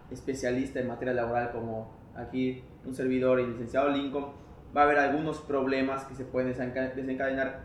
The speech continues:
desde la asesoría hasta lo que va en el lado desfavorable.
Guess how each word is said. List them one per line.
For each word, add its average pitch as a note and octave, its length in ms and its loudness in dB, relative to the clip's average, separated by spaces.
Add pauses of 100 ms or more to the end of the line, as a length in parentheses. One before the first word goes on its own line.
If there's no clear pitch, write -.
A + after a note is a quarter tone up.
(260)
desde B2+ 240 0
la B2 80 2
asesoría C3+ 580 -2 (540)
hasta A#2+ 640 -2 (480)
lo B2+ 180 -2
que B2+ 80 -2
va - 480 2
en C3 80 -4
el B2 100 0
lado B2+ 280 4
desfavorable. A#2+ 680 -2